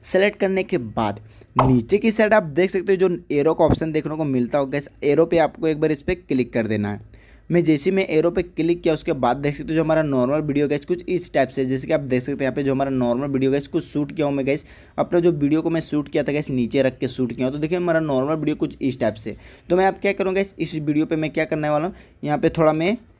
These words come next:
इसको टू फिंगर से इसको वीडियो को मैं थोड़ा बड़ा बना लेता हूँ। बड़ा बनाने के बाद, गाइस, देख सकते हैं आपको वीडियो को यहाँ पे इस टाइप से सिलेक्ट करना है, सिलेक्ट करना है। और गाइस, देखना अच्छे हिसाब से।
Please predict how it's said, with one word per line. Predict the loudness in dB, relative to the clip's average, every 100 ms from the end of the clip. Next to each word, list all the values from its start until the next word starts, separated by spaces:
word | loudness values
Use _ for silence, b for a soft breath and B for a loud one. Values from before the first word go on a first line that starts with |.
| -10
इसको | -6 -2 0
टू | 0 -2
फिंगर | 0 0
से | 0
इसको | -2 0
वीडियो | 0 0 0
को | 0
मैं | -2
थोड़ा | 0 0 -2 -8 -4
बड़ा | 2 2
बना | 2 -2 -2
लेता | -4 -6
हूँ। | -10 -14 b b 0
बड़ा | 4 4
बनाने | 2 0 -2
के | -2 0
बाद, | 0 -2 -4
गाइस, | -8 -8
देख | -2 -2
सकते | -2 -6 -6
हैं | -8 b b -2
आपको | -2 2 2
वीडियो | 4 4
को | 2
यहाँ | 0 0
पे | -2
इस | -4 -4
टाइप | -6
से | -6 -10
सिलेक्ट | -4 -2 -2 -2
करना | -4 -2
है, | -4
सिलेक्ट | -2 -2 -2
करना | -4 -4
है। | -2
और |
गाइस, | 0 -2
देखना | 2 0 2 -2
अच्छे | -4 -4 -2
हिसाब | -2 0 -2
से। | -2 -6